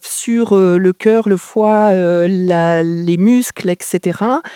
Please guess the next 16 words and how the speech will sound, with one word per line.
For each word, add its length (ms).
Et 120
donc, 200
c'est 180
probablement 800
cette 500
toxicité 600
périphérique, 880
euh, 240
qui 260
va 120
être 120
responsable 920
de, 380
de 220
ces 240
symptômes 640